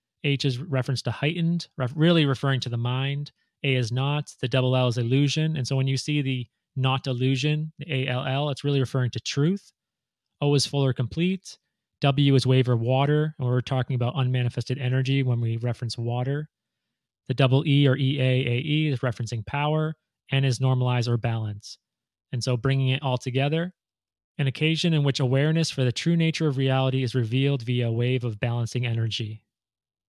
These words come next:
And so when you look at Halloween, even its modern version, it's really a celebration of the spiritual. And you look at the esoteric symbolism and, you know, its association with some Celtic rituals,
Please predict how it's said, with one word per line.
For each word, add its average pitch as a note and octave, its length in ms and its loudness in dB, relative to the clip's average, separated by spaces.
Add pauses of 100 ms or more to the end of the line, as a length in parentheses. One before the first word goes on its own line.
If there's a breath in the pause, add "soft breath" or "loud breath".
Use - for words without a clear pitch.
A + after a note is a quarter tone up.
(180)
And C#3+ 100 -6
so D#3+ 80 -2
when D#3 80 2
you E3 80 2
look G#3+ 140 0
at F3 80 0
Halloween, C3+ 760 0 (280)
even D#3+ 340 0
its - 300 -4
modern C3 720 0
version, A#2 640 0 (420)
it's - 180 -8
really E3 200 2
a C#3 80 4
celebration C3 720 2
of B2+ 240 0
the A#2+ 60 -4
spiritual. A#2+ 680 -2 (1400)
And C3+ 160 0
you C3+ 60 0
look D3 160 2
at C3+ 140 2
the C#3 120 0
esoteric D3+ 680 -2
symbolism A#2 760 -4
and, A2+ 220 -6 (380)
you C3 100 -4
know, A#2 60 -2
its - 80 -6
association B2+ 840 0
with A#2+ 280 -4
some A#2 280 -8
Celtic B2+ 600 -4 (300)
rituals, C3 800 0